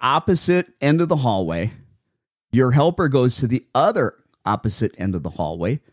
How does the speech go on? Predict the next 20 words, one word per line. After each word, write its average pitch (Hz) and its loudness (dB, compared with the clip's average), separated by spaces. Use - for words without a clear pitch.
And 135 2
we've 131 2
got 135 0
the 131 2
harness 135 0
on 139 2
your 135 2
dog. 127 2
The 92 -2
helper's 127 0
holding 135 0
the 117 -2
dog 127 0
back 120 0
by 101 0
holding 127 0
them 98 2
by 104 0
the 156 0
harness. 117 0